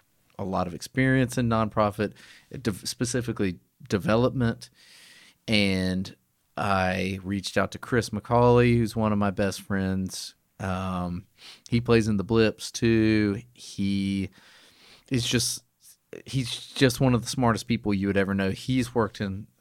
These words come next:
non-, the nonprofit field before. And, um, one of my students, longtime students' dads, uh, Chris Hines, is ano-, was another,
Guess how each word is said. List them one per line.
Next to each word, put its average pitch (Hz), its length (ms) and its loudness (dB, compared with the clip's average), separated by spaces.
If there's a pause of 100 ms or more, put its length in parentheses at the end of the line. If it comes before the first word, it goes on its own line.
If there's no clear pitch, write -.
(260)
non-, 101 400 -2
the 101 100 -6
nonprofit 98 600 -4 (720)
field 101 380 -2
before. 90 580 -6 (760)
And, 95 680 0 (240)
um, 92 600 -6 (480)
one 113 180 2
of 107 60 2
my 98 100 0
students, - 840 -2
longtime 117 640 2
students' 90 480 -6
dads, 90 680 -4 (1120)
uh, 90 320 -8
Chris 107 320 -4
Hines, 95 760 -8 (1600)
is 95 460 -4 (280)
ano-, 101 280 2
was 98 180 -2
another, 98 380 0